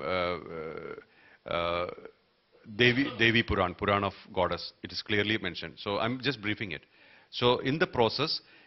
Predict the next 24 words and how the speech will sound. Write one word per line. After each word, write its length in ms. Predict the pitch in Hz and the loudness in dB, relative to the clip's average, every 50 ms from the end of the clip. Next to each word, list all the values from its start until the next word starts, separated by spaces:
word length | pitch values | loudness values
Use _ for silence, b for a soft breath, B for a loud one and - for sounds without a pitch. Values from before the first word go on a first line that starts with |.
| b b | b b
you 200 | 104 117 127 123 - | -2 -2 -2 0 2
take 200 | 131 143 170 170 | 2 2 2 2
various 460 | 139 113 113 120 139 156 185 180 - - | 0 2 4 4 4 4 2 0 0 0
incarnations, 800 | 123 107 - 113 107 104 104 107 104 - - 143 165 165 - b b b b b b b | -4 -2 2 2 2 2 2 0 -2 -2 -4 -6 -6 -8 -14 b b b b b b b
and 180 | - 113 120 117 | -2 -2 0 2
you 120 | 117 120 | 0 0
reach 280 | 104 113 131 151 - - | 2 2 0 0 0 -2
a 40 | 175 | 2
level 300 | 139 123 117 120 131 120 | 4 4 4 4 2 0
where 260 | 104 110 123 147 160 | 2 2 2 2 2
you 240 | 147 139 120 120 123 | 0 -2 0 2 2
are 180 | 127 127 131 - | 2 2 -2 -4
ninety 360 | 123 110 113 135 147 147 214 | -2 2 2 2 2 2 0
percent 320 | - 185 185 - 160 143 | 2 2 2 2 0 -4
human 380 | 120 131 127 120 127 156 185 170 - _ _ _ _ - | -2 -2 0 2 0 0 -2 -6 -14 _ _ _ _ 2
and 200 | 131 143 147 - | 2 2 2 2
ten 180 | - 151 160 170 | 2 2 2 4
percent 380 | 165 151 147 131 - 135 123 113 | 4 2 2 2 2 2 4 6
animal. 340 | 101 92 90 82 80 64 - - _ _ _ _ _ _ _ _ _ _ _ _ _ _ _ _ _ _ _ _ - | 6 4 4 0 -2 -6 -6 -10 _ _ _ _ _ _ _ _ _ _ _ _ _ _ _ _ _ _ _ _ 2
Then 200 | 104 135 180 180 | 6 8 8 10
again 340 | 165 147 156 190 208 214 190 | 8 8 8 6 6 6 4
you 140 | 175 160 | 2 0
go, 260 | 135 120 117 107 110 110 - 113 | 2 2 2 2 2 2 -2 -6
grow 320 | 104 107 107 123 165 180 | 0 2 2 2 2 -2